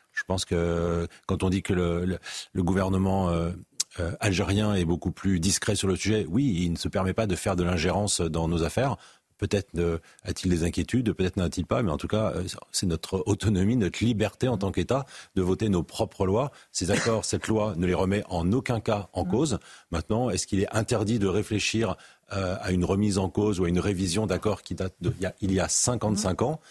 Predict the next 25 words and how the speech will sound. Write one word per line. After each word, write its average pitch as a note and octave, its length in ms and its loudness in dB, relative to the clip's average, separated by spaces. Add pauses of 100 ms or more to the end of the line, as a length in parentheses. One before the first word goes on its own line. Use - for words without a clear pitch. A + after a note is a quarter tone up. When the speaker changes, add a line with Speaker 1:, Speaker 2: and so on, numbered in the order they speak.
(320)
Speaker 1:
Euh, F2 240 0
bah, D#2+ 240 0
rien G#2+ 220 0
ne G#2+ 100 2
nous F#2 240 2
y F#2 40 4
oblige, F#2+ 280 0
mais E2+ 160 0
rien G2 300 0
ne G#2 60 2
nous F#2 120 2
l'interdit F2+ 300 0
non E2+ 120 0
plus, F#2+ 140 -2
parce - 160 -6
que - 80 -6
nous E2 140 -2
sommes G2 200 0
un D#2+ 140 0
État E2 240 -2
libre E2+ 320 -2
et E2+ 100 -6
on D#2 140 -4
peut, F2+ 240 -4
euh, E2 100 -4